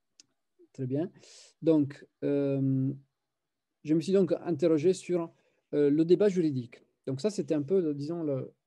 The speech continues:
ce que je peux dire, hein, très brièvement, euh, sur les collections de hadiths sunnites. J'ai pas pu consulter les hadiths chiites parce que ce sont des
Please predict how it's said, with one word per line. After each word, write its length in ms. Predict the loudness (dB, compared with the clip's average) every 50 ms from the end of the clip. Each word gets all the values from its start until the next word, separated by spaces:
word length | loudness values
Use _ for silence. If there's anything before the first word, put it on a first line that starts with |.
| _ _
ce 180 | -10 -8 -8 -4
que 120 | -4 -4
je 100 | -4 -4
peux 140 | -4 -4 -4
dire, 180 | -2 -2 -2
hein, 160 | -2 -4 -4 -8 -12 _
très 180 | -12 -6 -6 -4
brièvement, 480 | -2 0 -2 -2 -2 -4 -4 -4 -6 -8 _ _ _ _ _ _ -6
euh, 440 | -4 -2 -2 -2 -2 -4 -4 -6 -8
sur 440 | -10 -12 -10 -6 -4 -4 -4 -4
les 120 | -6 -8 -4
collections 320 | -2 -2 -4 -2 -4 -4
de 260 | -2 -2 -2 -4 -8 -10 -12 -12 -8
hadiths 160 | -8 -8 -8
sunnites. 560 | -8 -6 -4 -4 -2 -2 -2 -4 -4 -6 -8 -8 -8 -12 -20 _ _ _ _ _ _ _ _ _ _ _ _ _ _
J'ai 180 | -10 -6 -6 -4
pas 140 | -4 -4 -6
pu 260 | -6 -8 -12 -12 -10
consulter 720 | -6 -6 -6 -6 -6 -8 -12 -12 -6 -4 -4 -4 -4 -6 _ _ _ _ _ _ _ _ _ _ -6
les 180 | -4 -4 -4 -4 -8
hadiths 320 | -10 -8 -6 -6 -6 -8 -10
chiites 480 | -14 -12 -10 -10 -10 -10 -12 -12 -14 -12
parce 180 | -12 -12 -14 -14
que 340 | -12 -10 -8 -6 -6 -6 -8
ce 240 | -12 -16 -20 -18 -18
sont 160 | -10 -6 -6
des 200 | -4 -4 -4 -6